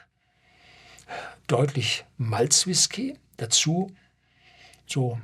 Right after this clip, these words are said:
so Gartenfrüchte, ja. Und eigentlich sehr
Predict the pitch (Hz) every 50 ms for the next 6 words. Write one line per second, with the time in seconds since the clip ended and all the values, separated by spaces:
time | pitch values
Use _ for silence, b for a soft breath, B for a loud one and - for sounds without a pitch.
0 | - - - 117 - 127 117 123 135 - 143 113 101 - - - - _ _ _
1 | - - - - 147 147 135 - - - 254 226 202 - _ _ _ _ _ _
2 | _ _ _ _ _ _ - 131 120 113 113 123 143 185 - - _ _ _ _
3 | B B B B B B B B B B B B B B B B B B B B
4 | B B B B B B B B B B B B B B B B B B B B
5 | B B B B B B B B B B 190 151 147 143 - - - 147 160 185
6 | 190 151 175 165 - - - - 160 143 131 120 123 135 147 160 165 160 147 135